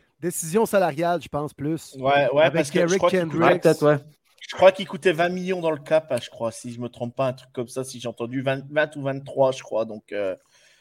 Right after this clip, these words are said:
Speaker 2: Euh, je crois que ça libère treize millions du cap ou je sais pas quoi, un truc comme ça. Donc, euh,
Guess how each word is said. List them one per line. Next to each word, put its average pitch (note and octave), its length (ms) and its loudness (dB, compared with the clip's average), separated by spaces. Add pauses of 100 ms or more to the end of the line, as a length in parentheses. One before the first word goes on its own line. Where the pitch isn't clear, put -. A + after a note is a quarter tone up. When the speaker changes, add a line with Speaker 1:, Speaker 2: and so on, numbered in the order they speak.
(160)
Speaker 2:
Euh, B2 100 0
je B2 80 -6
crois D#3+ 100 0
que D3+ 60 -4
ça D#3+ 100 6
libère D3+ 320 0
treize D#3+ 300 -2
millions E3 220 -8
du D3 160 -12
cap D#3+ 320 2
ou - 20 -10
je - 80 -12
sais C#3 80 -8
pas C3 160 -4
quoi, C#3 260 0
un B2+ 60 -4
truc - 180 -18
comme B2 140 -10
ça. C3+ 200 -4
Donc, A#2+ 260 -12
euh, G#2+ 200 -6